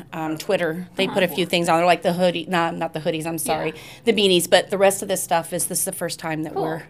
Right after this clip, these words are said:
Speaker 2: So
Speaker 1: we're doing this.
Speaker 2: where can people find it, uh, on the floor?
Speaker 1: On the floor. They go into the exhibit hall, and they're gonna turn le-, right, sorry,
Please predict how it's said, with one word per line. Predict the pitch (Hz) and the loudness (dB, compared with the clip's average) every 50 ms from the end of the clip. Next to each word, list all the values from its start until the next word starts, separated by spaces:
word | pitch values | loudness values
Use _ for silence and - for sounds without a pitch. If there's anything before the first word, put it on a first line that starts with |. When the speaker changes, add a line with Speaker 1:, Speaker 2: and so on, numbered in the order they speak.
| - - _ | -20 -20 _
Speaker 2:
So | - - 294 285 262 247 | -14 -6 -2 0 0 0
Speaker 1:
we're | 240 | -2
doing | 214 180 175 170 | -4 -6 -6 -8
this. | - - | -6 -4
Speaker 2:
where | 226 233 240 240 240 | -4 -4 -4 -4 -4
can | 240 269 254 | -6 -6 -6
people | 269 254 254 233 | -6 -6 -8 -10
find | 226 - 208 208 208 202 | -8 -8 -8 -8 -8 -10
it, | 208 202 202 - - | -12 -12 -12 -14 -12
uh, | - 202 202 202 196 202 - - | -10 -10 -10 -10 -12 -14 -16 -14
on | 214 202 196 196 | -14 -14 -12 -14
the | 196 | -18
floor? | - - 208 208 202 202 202 196 | -16 -14 -14 -14 -12 -12 -8 -2
Speaker 1:
On | 185 185 190 | -2 0 0
the | 185 180 | -2 -4
floor. | - - 214 214 240 262 262 - - - - - | -2 0 2 4 4 4 2 -2 -12 -16 -2 4
They | 247 226 214 | 6 6 10
go | 220 220 220 220 | 10 10 10 10
into | 226 240 240 247 254 254 - | 8 4 4 4 4 2 2
the | 240 240 240 | 0 0 0
exhibit | 220 190 214 202 226 226 | 0 2 0 0 0 2
hall, | 220 254 247 254 262 277 | 4 6 6 6 6 4
and | - 190 196 | 2 2 2
they're | 196 185 | 2 2
gonna | 190 185 185 185 | 2 0 0 -2
turn | 185 - - 202 202 208 208 214 208 - | -4 -4 -4 -2 -2 -2 -6 -10 -10 -2
le-, | 185 - - 226 - - | 2 4 4 2 2 2
right, | 190 202 214 247 294 294 - - | 4 4 6 6 4 0 -6 -10
sorry, | - - 185 175 175 180 208 | -6 -2 0 0 0 0 -2